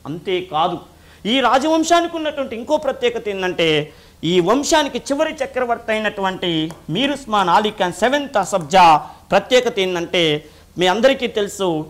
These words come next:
నైన్టీన్ థర్టీ ఫోర్లో ప్రత్యేకంగా టైమ్ మ్యాగజైన్, ఓకేనండి,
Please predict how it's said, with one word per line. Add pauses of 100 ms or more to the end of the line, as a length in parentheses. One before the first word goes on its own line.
నైన్టీన్
థర్టీ
ఫోర్లో (920)
ప్రత్యేకంగా
టైమ్
మ్యాగజైన్, (680)
ఓకేనండి,